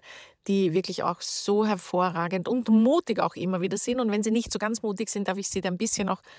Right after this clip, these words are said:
an der Hand nehmen und unterstützen oder manchmal stupsen.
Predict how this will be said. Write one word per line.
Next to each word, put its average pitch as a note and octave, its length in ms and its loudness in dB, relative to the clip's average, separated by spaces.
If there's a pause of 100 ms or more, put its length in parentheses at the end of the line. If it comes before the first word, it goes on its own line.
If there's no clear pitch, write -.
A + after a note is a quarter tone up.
an F3+ 140 -2
der F3 100 0
Hand F#3 240 -2
nehmen F3+ 380 0
und E3+ 280 -2 (280)
unterstützen A#3+ 1040 2
oder G3 160 0
manchmal F3+ 440 -2
stupsen. - 600 -2